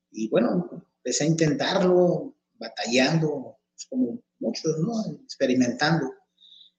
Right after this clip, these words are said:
Me acuerdo un compañero, me, me acuerdo de, de su apodo, no de su nombre, decíamos el Hipo. Por cierto que hoy en día es un gran baterista. Y él me dijo, "Oye, ¿qué onda? ¿No sabes cómo ajustar el tambor?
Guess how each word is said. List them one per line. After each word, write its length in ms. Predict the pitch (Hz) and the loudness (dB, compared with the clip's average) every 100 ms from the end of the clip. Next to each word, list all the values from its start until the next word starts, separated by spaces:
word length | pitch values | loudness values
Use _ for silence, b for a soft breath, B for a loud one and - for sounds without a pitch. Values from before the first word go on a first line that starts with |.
| _ | _
Me 100 | 127 | 0
acuerdo 540 | 127 143 151 175 156 123 | 2 4 8 8 8 6
un 120 | 135 | 4
compañero, 580 | 185 170 139 156 175 147 - _ _ _ - | 4 6 6 6 6 4 -4 _ _ _ -2
me, 120 | 135 143 | -2 0
me 80 | 127 | 0
acuerdo 380 | 147 202 196 | 2 4 4
de, 80 | 175 | 4
de 60 | 139 | 4
su 120 | - | 4
apodo, 380 | 127 139 165 160 | 2 6 8 8
no 120 | 151 | 4
de 80 | 175 | 2
su 140 | - | 2
nombre, 320 | 123 131 139 135 | 4 4 2 -2
decíamos 340 | 131 156 160 | 2 2 2
el 100 | - | -4
Hipo. 360 | - 147 _ _ _ _ _ _ _ _ _ _ _ _ | -6 -10 _ _ _ _ _ _ _ _ _ _ _ _
Por 120 | 117 | -6
cierto 280 | - - 165 | 0 2 2
que 520 | 160 131 110 - - _ _ _ - | 2 2 2 0 -8 _ _ _ -6
hoy 120 | 143 | -2
en 80 | 151 | 0
día 100 | 151 | 0
es 100 | 156 | 0
un 60 | |
gran 160 | 139 143 | 0 0
baterista. 720 | 147 123 123 123 - - _ _ _ _ _ _ _ _ _ _ _ _ _ B B B | 0 0 0 -2 -4 -10 _ _ _ _ _ _ _ _ _ _ _ _ _ B B B
Y 100 | 131 | 4
él 60 | |
me 60 | 151 | 8
dijo, 160 | 160 170 | 8 8
"Oye, 160 | 160 | 6
¿qué 120 | 165 | 6
onda? 180 | 170 170 | 4 4
¿No 120 | 165 | 4
sabes 560 | 165 170 165 - - - | 4 4 2 0 -6 -12
cómo 220 | - 151 160 | -4 0 0
ajustar 320 | - - 151 | -2 0 0
el 100 | - | 2
tambor? 520 | 147 151 170 - - | 0 0 0 -2 -10